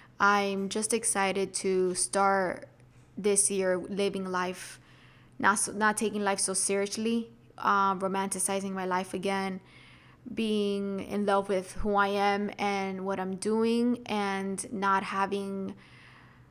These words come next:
um, what's that called? Syndrome? I always forget the name of that. Um, imposter syndrome, and just knowing that I am being authentic to myself. And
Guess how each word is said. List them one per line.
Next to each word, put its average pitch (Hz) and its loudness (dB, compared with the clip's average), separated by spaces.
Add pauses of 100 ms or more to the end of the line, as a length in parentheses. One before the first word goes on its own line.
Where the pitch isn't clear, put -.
(460)
um, 196 0
what's 208 -6
that 208 -6
called? 202 -4
Syndrome? 214 -2 (600)
I 202 -10
always 202 -10
forget 190 -10 (540)
the 202 -8
name 202 -10
of 190 -12
that. - -10
Um, 202 -6
imposter 208 -4
syndrome, 208 -4
and 196 -8
just 196 -4
knowing 196 -2
that 196 -2
I 190 0
am 190 -4
being 190 -4
authentic 185 -6
to 190 -8
myself. 196 -2 (760)
And 202 -2